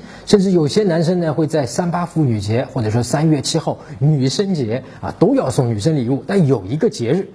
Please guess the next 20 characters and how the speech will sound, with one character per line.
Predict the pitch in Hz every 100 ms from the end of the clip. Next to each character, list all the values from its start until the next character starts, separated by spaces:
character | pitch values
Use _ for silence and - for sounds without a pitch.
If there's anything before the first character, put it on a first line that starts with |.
| - - -
比 | 110
较 | 101
特 | 98 135
殊 | 190 208 -
啊， | 156
既 | - 254
不 | 202
是 | 233
直 | 180 156 220
白 | 170 175
的 | 180
女 | 143
生 | 139 180
的 | 180
节 | 135 139
日， | 160
也 | 117 120
和 | 143
爱 | 170
情 | 127 135